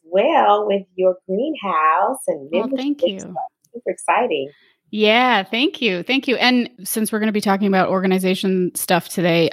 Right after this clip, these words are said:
Speaker 2: I'll make sure to link to your book in the show notes for those of you wondering what I'm talking about.
Speaker 1: Okay.
Speaker 2: Yeah. Well,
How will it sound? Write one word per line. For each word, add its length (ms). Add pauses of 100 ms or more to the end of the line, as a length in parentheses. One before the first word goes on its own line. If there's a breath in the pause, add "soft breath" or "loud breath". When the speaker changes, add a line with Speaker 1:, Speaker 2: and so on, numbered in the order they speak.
Speaker 2:
I'll 80
make 180
sure 160
to 80
link 300
to 140
your 100
book 320
in 180
the 80
show 200
notes 440
for 200
those 360
of 140
you 260 (300)
wondering 320
what 100
I'm 80
talking 340
about. 220 (480)
Speaker 1:
Okay. 360 (480)
Speaker 2:
Yeah. 600
Well, 500